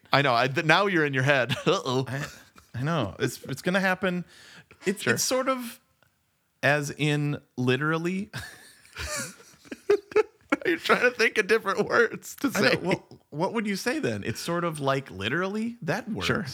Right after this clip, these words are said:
Speaker 1: Yeah, you can say that. Yeah.
Speaker 2: So, just something I was thinking about, trying to become a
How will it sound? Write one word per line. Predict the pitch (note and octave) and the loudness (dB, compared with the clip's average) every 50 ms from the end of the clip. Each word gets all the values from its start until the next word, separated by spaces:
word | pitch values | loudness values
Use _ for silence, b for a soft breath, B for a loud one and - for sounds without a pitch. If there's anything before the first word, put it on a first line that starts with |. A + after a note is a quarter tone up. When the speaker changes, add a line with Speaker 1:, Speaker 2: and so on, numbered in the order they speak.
| - - - | -14 -10 -4
Speaker 1:
Yeah, | D3+ D3+ B2+ | -2 0 0
you | A2+ A#2+ C#3 | 0 -2 -2
can | - C3 | -2 -2
say | A2+ - A2 G2+ | -2 0 -2 -2
that. | - D2+ B1+ - _ - | -2 -4 -6 -6 _ -10
Yeah. | - - - - _ _ _ _ _ _ _ _ _ _ _ _ _ _ _ _ _ _ _ _ _ _ _ _ _ _ _ _ _ _ _ _ _ _ _ _ _ _ _ _ _ _ _ _ _ _ _ _ _ - | -8 -8 -8 -10 _ _ _ _ _ _ _ _ _ _ _ _ _ _ _ _ _ _ _ _ _ _ _ _ _ _ _ _ _ _ _ _ _ _ _ _ _ _ _ _ _ _ _ _ _ _ _ _ _ -20
Speaker 2:
So, | - - - A#2 A2+ A2 G#2+ G#2 G#2 G2+ G#2 - A2 - _ _ _ _ _ _ _ _ _ | -18 -12 -8 -6 -6 -4 -4 -6 -6 -8 -8 -10 -12 -16 _ _ _ _ _ _ _ _ _
just | - C#4+ C4 - | -12 -10 -10 -6
something | - C#4+ C4+ A#3 C4 A3+ G#3 | -4 -4 -4 -2 -2 0 0
I | G3 F#3 | 0 0
was | E3 D3 C#3 - | 0 -2 -4 -4
thinking | - C3+ A#2 - A#2 A2 | -4 -4 -2 0 -2 -2
about, | G#2+ G#2 G2 - | 0 -2 -4 -4
trying | - - - - G#3+ A3+ G3 | -6 -14 -14 -10 -10 -8 -6
to | F#3+ E3+ | -6 -6
become | D3 C#3+ C#3 - C#3 B2+ A#2 | -6 -6 -6 -4 -4 -4 -4
a | G#2+ - | -6 -6